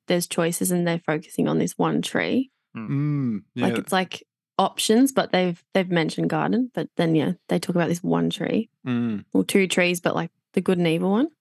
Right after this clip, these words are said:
Speaker 3: Yeah,
Speaker 2: Yeah.
Speaker 3: like, adds to that weight of, of they, they could have picked
Speaker 1: Mm.
Speaker 3: any other tree <laughs> that
Speaker 2: Literally any other tree, including the tree of life,
Speaker 3: Mm.
Speaker 2: which by the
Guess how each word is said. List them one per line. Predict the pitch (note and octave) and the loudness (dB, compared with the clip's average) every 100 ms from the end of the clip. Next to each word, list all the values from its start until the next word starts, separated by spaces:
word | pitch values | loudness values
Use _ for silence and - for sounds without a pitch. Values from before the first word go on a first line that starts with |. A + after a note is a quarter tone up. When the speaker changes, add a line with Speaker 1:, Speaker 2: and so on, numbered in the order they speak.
| - | -6
Speaker 3:
Yeah, | A#2+ A2 | -4 -4
Speaker 2:
Yeah. | |
Speaker 3:
like, | - A2 | -4 -4
adds | A#2+ G#2+ - | -6 -6 -10
to | A2 | -4
that | G#2+ | -4
weight | G#2+ G#2 G2+ - | -4 -4 -6 -8
of, | G2+ E2+ _ _ - | -10 -12 _ _ -12
of | A2+ G2 - | -10 -10 -6
they, | G#2 A2 | -4 -2
they | A2+ G#2+ | -4 -4
could | - | -6
have | A2 - | -8 -2
picked | - G3 | 0 0
Speaker 1:
Mm. | F#3 F#3+ | -2 -2
Speaker 3:
any | A#2 A#2 | -2 0
other | G#2+ G2+ G2 | -2 -4 -6
tree | F#2+ - - G2 | -8 -10 -8 -6
<laughs> | - - | -6 -4
that | |
Speaker 2:
Literally | C3+ A#2 A2 G#2 - - | -4 -2 -4 -6 -10 -8
any | B2+ A#2 | -6 -4
other | A2+ | -6
tree, | - G#2+ | -6 -6
including | G#2+ - E3 B3 | -8 -4 -4 -2
the | E3 | -4
tree | - D#3+ D3 | -4 -4 -4
of | G2+ | -4
life, | A2 B2+ G2 - _ E3 | -4 -4 -8 -16 _ -2
Speaker 3:
Mm. | D#3+ D#3 A2 - _ | 0 0 -4 -8 _
Speaker 2:
which | C3 - - | -6 -6 -4
by | A#2 A2 G#2+ - _ _ _ _ | -4 -4 -6 -12 _ _ _ _
the | A#2 | -6